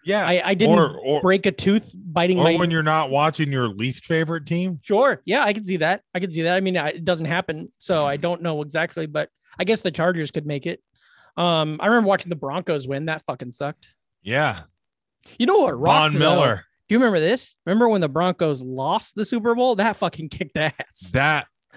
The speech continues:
Speaker 1: was the best.
Speaker 2: That rock,
Speaker 1: They had the
Speaker 2: man.
Speaker 1: safety on the first play
Speaker 2: Oh,
Speaker 1: and then
Speaker 2: yeah.
Speaker 1: proceeded to get their absolute ass kicked.
Speaker 2: "Dang it, Bobby." That's my impression of, uh,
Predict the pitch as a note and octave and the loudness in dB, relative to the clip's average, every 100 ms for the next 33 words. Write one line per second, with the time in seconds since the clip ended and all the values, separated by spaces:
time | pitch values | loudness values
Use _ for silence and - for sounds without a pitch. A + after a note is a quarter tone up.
0 | - A2 G#2+ F2+ F#2 F#2 G#2+ D2 C#3 - | -14 -6 -6 -4 -6 -2 -2 -2 -10 -6
1 | F3+ F#3 D#3 F3 D#3+ D3+ C3+ D#3 D3+ B2 | -4 -2 -2 0 2 2 2 0 0 0
2 | C3 - C3+ B2+ B2 G#2+ A#2+ A#2+ G2+ A#2 | -2 -2 0 0 0 -2 0 -2 0 0
3 | G#2+ A#2 C3 C#3+ D#3+ D#3+ D3+ D3+ G#2+ G#2 | 2 2 2 2 2 4 4 2 0 -2
4 | A#2+ G2+ - F#2 _ A#2 A2+ G2+ A2 A2 | -2 -4 -10 -20 _ -4 -4 -2 -2 -4
5 | - A2 A2+ A2 _ F2+ F#2 G2 - - | -6 -2 -2 -2 _ -4 -2 -4 -6 -10
6 | G#2 F#2+ G#2+ - - _ E3 F#3 C4+ D4+ | -6 -4 -6 -12 -20 _ -2 4 4 4
7 | C#4 F#3 G#3 C4 A3 C#4+ C4+ - F3 E3+ | 2 2 2 4 2 0 0 -4 -4 0
8 | F#3 E3 D#3+ D#3+ F3 D#3 C#3+ C#3+ C3+ C#3+ | 0 2 0 0 0 -2 0 -2 0 0
9 | C#3 C#3 C3+ C#3 | 0 0 0 -2